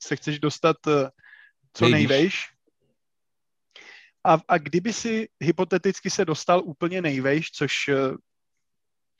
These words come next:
Speaker 1: těžko říct, co by to bylo, ale tak třeba prezident U S A.
Speaker 2: I am Donald Trump. A už
Speaker 1: No.
Speaker 2: nejsem prezident, už je v háji.
Speaker 1: No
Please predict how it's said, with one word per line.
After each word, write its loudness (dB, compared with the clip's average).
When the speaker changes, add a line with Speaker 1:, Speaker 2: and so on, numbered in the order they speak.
Speaker 1:
těžko -4
říct, -4
co -2
by -2
to 0
bylo, 4
ale 4
tak -8
třeba -4
prezident 0
U -4
S -4
A. -4
Speaker 2:
I 2
am 2
Donald 2
Trump. -4
A -6
už -2
Speaker 1:
No. 4
Speaker 2:
nejsem -2
prezident, -4
už -12
je -4
v -8
háji. -6
Speaker 1:
No 4